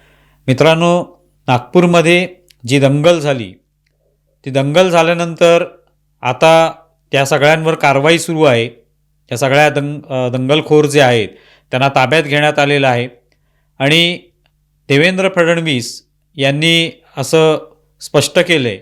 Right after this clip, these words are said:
की हे सगळे दंगलखोर जे आहेत त्यांच्याकडून ही सगळी नुकसान भरपाई घेतली जाणार आहे आणि सरकारसुद्धा ज्यांचं नुकसान झालेलं आहे, गाड्यांचं नुकसान झालेलं आहे,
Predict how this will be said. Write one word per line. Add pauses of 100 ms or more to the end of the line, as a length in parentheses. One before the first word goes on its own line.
(540)
की
हे
सगळे
दंगलखोर
जे
आहेत
त्यांच्याकडून
ही
सगळी
नुकसान
भरपाई (420)
घेतली
जाणार
आहे (640)
आणि (600)
सरकारसुद्धा (320)
ज्यांचं
नुकसान
झालेलं
आहे,
गाड्यांचं
नुकसान
झालेलं
आहे,